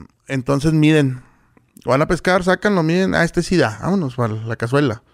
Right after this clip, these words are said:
Este no, y para adentro. Entonces, si llega la policía de repente a, a revisarlos, una es por esa cuestión de revisarles que estén en regla,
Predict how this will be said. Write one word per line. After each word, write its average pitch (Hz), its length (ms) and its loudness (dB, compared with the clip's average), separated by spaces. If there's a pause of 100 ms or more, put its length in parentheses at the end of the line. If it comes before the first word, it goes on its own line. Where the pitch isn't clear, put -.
(400)
Este 180 260 -2
no, 214 260 2
y 139 120 -4
para 117 280 -4
adentro. 120 280 -6 (380)
Entonces, 131 200 -2
si 147 80 4
llega 156 160 4
la 165 160 2
policía 151 440 2
de 165 100 6
repente 143 540 2
a, 127 640 -2
a 139 80 0
revisarlos, 165 840 2
una 175 260 2
es - 240 -4 (180)
por 196 160 4
esa 190 160 2
cuestión 196 540 0 (520)
de 135 80 0
revisarles 143 400 2
que 170 80 0
estén 156 260 2
en 175 100 2
regla, 180 400 2